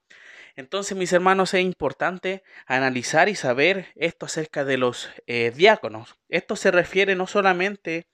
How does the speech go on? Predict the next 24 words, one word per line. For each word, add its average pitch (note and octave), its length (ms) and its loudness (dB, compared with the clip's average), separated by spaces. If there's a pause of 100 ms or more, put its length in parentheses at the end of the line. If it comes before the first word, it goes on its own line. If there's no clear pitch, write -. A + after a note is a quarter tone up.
(640)
al C3+ 140 0
necesario E3 640 0
decoro D#3+ 800 0
o A#2+ 580 0
a A#2+ 140 -2
lo A#2+ 160 -6
correcto C#3+ 440 -2
de C#3 60 -6
sus C3 160 -8
modales C3 640 0 (100)
y A#2+ 100 -20
su C3+ 180 -12
conducta, C3+ 600 -8 (440)
sino F3 240 -2
también G3+ 500 4 (580)
a C3 140 2
que - 160 -6
en C#3 60 -2
su C3+ 160 -6
pensar F#3+ 560 2
y C3+ 160 -4
en C3+ 80 0
sus - 380 -8
actitudes A3 760 -4